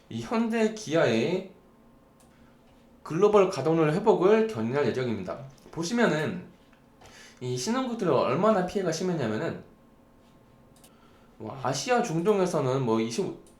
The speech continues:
이천십오 년 대비 사십 퍼센트나 감소를 했고 자동차 수요 전체가 브라질도 사십사 퍼센트, 러시아 사십사 퍼센트,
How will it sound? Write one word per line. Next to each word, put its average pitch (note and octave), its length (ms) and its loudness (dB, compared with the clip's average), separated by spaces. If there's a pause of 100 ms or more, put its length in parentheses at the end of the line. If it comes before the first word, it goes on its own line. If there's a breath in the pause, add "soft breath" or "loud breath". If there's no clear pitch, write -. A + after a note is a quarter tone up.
이천십오 F3+ 400 -6
년 A#3 160 2
대비 E3+ 200 0
사십 - 340 -8
퍼센트나 A3 440 0
감소를 B2 400 -2
했고 C3 400 -2
자동차 B2+ 400 -4
수요 F#3+ 220 -2
전체가 C3 580 -2 (520 loud breath)
브라질도 D3 540 4
사십사 - 440 -4
퍼센트, F3 580 -2 (400 loud breath)
러시아 D3 460 2
사십사 E3 340 -6
퍼센트, C3+ 300 -6